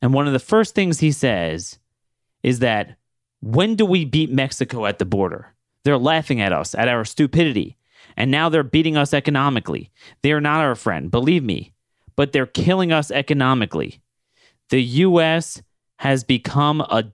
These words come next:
dumping ground for everybody else's problem, problems." It's true. And these are, are the best and the finest. When Mexico sends its people, they're not sending their best. They're not sending you. They're not sending you,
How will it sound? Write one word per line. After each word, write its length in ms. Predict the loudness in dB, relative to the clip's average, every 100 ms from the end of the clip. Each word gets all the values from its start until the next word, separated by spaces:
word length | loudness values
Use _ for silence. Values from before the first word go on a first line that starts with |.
| -4
dumping 400 | -2 0 0 0
ground 500 | 0 0 -2 -4 -6 -14 _
for 320 | -6 -4 -4 _
everybody 760 | -2 2 0 2 0 0 -2 0
else's 500 | 0 -2 -2 -2 -2
problem, 600 | -4 -2 -2 -4 -8 -12 _ _ _ _ _ _ _ -4
problems." 540 | -2 -2 -4 -8 -14 -20 _ _ -4
It's 220 | -4 -2
true. 340 | 2 2 2
And 160 | 0 2
these 220 | 2 2
are, 260 | 2 0 0
are 200 | 0 0
the 100 | 0
best 540 | 0 0 -2 -10 -20 _ _ _ _ _ _ _ _ _ _ _ _ _ _
and 140 | -2 -2
the 60 |
finest. 540 | 0 0 2 0 -2 0
When 140 | 2
Mexico 380 | 2 0 0 0
sends 300 | 2 0 0
its 100 | -2
people, 320 | 0 2 2
they're 140 | 2
not 260 | 2 0 0
sending 320 | -2 -2 0
their 140 | 0 0
best. 320 | -2 -4 0
They're 160 | 0
not 400 | 0 -2 0 -2
sending 420 | -2 -4 -2 -4 -8
you. 240 | -10 -12 _ _ _ _
They're 140 | -2
not 240 | 0 0 -2
sending 400 | -2 0 0 2
you, 400 | 2 4 2